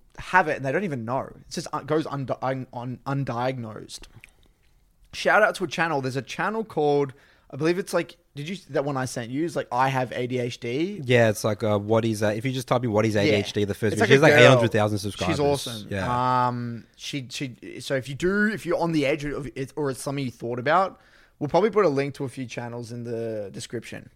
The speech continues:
Speaker 2: Our references for this episode.
Speaker 1: Yeah. So, um, so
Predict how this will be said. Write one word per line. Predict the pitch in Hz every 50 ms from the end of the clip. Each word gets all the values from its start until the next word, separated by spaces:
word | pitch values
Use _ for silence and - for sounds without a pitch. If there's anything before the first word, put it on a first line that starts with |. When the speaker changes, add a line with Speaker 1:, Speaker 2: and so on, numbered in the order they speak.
| _ - -
Speaker 2:
Our | 110
references | 101 98 107 107 - - 117 104 - 113 98 90
for | - 98
this | 98 92
episode. | - 101 92 - 90 - 90 90 90 98 92
Speaker 1:
Yeah. | 92 95 - - - _ _ _ _ -
So, | - 208 220 226 220 202 -
um, | 185 202 202 202 202 202 - _ _ _ _ _
so | - - 190 185